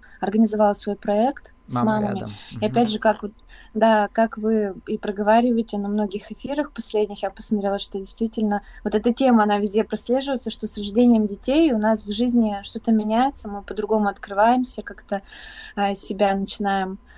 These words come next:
Speaker 1: ам,
Speaker 2: Ну, у
Speaker 1: позиционировать
Speaker 2: некоторых
Speaker 1: иначе,
Speaker 2: вообще
Speaker 1: да, или
Speaker 2: прямо, э, мечта детства. Они как бы из этого сна просыпаются, да.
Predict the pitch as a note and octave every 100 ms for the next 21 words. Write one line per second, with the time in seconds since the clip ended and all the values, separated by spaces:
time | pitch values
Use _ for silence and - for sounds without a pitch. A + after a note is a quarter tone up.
0 | - - - G3 G3 G3 G3 A3 G3 B2+
1 | A#2 - B2 A2+ B2+ G#3 A#3+ A#3+ A3 G#3+
2 | G#3+ - F3 G#3 A3 F3 D#3 D3 D3+ B2+
3 | A#2 A#2 - - C3 - C3+ A#2 C3 D3+
4 | - B2 A2 - - - - - - -
5 | - C#3 C#3+ D3 C3+ C3 C#3 B2+ - A#2
6 | C#3 C#3 B2 - C#3+ C#3+ - A#2 - -
7 | D3+ B2 A2+ - A2 A2 G#2